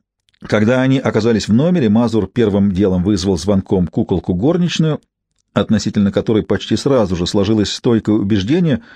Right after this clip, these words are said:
что стервочка всегда готова подработать и в ночную смену. Поручил ей отстирать кровь с куртки и рубашки и непременно холодной водой. Когда она в деланном испуге округлила красивые глазки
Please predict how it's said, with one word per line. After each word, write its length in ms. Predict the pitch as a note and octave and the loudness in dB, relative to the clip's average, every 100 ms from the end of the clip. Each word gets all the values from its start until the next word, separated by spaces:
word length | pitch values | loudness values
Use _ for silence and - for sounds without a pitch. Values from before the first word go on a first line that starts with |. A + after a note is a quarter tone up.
| - _ _ _ | -20 _ _ _
что 300 | - - A#2+ | -8 -2 -2
стервочка 640 | - D3 D3+ C3+ - C3 | 0 0 2 0 -2 -4
всегда 380 | G#2+ - A#2+ C#3 | -2 -2 0 0
готова 340 | B2 A#2+ C3+ A2+ | 0 0 0 0
подработать 500 | A2+ A#2 C3+ B2+ B2 | 0 2 0 -2 -2
и 60 | |
в 40 | B2 | -2
ночную 300 | C3+ G2+ D#2 | 0 0 -2
смену. 360 | - D2+ A#1+ _ _ _ _ - | -4 -8 -8 _ _ _ _ -4
Поручил 360 | A2 A#2 E3 | -2 0 0
ей 160 | C3+ B2+ | 2 0
отстирать 520 | A#2+ A2+ - A#2+ G#2+ | 0 -2 0 0 0
кровь 280 | - G#2+ F2 | 0 -2 -2
с 40 | |
куртки 380 | - C#3 E3+ - | -2 -4 -2 -2
и 40 | F#2 | 0
рубашки 440 | F2+ C3 E3+ - | 2 0 -2 -2
и 140 | G#2 | 0
непременно 440 | G#2+ G#2 A2 C#3 C3 | 0 2 2 2 0
холодной 360 | A#2+ A#2+ A2+ | 0 0 0
водой. 320 | A#2 A2 D#2+ - _ _ _ _ _ _ _ _ _ _ - | 0 0 -2 -6 _ _ _ _ _ _ _ _ _ _ -4
Когда 320 | G#2 G#2 C3 | 0 2 2
она 220 | C#3 C3 | 0 0
в 60 | F#2 | 0
деланном 420 | A#2 C3+ A#2+ B2 | 0 2 4 2
испуге 400 | - - A#2 G2 | -2 -2 0 0
округлила 600 | - G#2 A#2 A#2+ A#2 F#2+ | 0 0 0 0 0 0
красивые 420 | - G#2+ A#2 G2+ | 0 -2 0 0
глазки 460 | G#2 E3+ F3+ G2+ | 0 -2 -2 -4